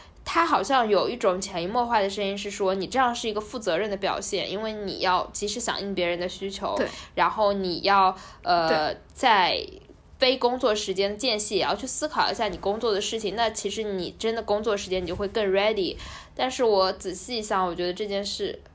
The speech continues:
Speaker 2: 这就是内卷大神的教诲。
Speaker 1: 这就是一个职场P U A，就我也不知道是谁想出来的，反正就是莫名其妙这个氛围就席卷了每一个人，所以我就觉得很糟糕。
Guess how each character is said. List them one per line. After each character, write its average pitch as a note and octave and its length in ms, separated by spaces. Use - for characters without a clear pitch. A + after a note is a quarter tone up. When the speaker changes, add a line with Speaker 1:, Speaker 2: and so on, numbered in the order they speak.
Speaker 2:
这 E4+ 100
就 F#4 100
是 F4 140
内 F4+ 240
卷 C4 260
大 C#4 220
神 G#3+ 300
的 A3 260
教 D4+ 140
诲。 C4+ 40
Speaker 1:
这 F#4 60
就 F#4 120
是 F4+ 180
一 - 20
个 F4 120
职 C4+ 180
场 B3 300
P - 200
U G#3 220
A， G3 160
就 B3 160
我 B3+ 80
也 B3+ 60
不 A#3 40
知 A#3 40
道 A#3 100
是 A#3 100
谁 F#3+ 220
想 F#3 260
出 G3 120
来 D3+ 180
的， F#2+ 180
反 F#3+ 140
正 G#3+ 140
就 B3+ 100
是 B3 320
莫 C#4 160
名 G#3 140
其 G#3 180
妙 F#3+ 120
这 F#3+ 100
个 G#3+ 80
氛 A#3+ 200
围 F3 180
就 F#3 100
席 G3 240
卷 F#3 160
了 E3 100
每 E3 180
一 - 100
个 C3+ 100
人， F2 180
所 G#3 160
以 G#3 40
我 F#3 100
就 G3 100
觉 F3 120
得 E3+ 40
很 G3 200
糟 D#3 200
糕。 A2 320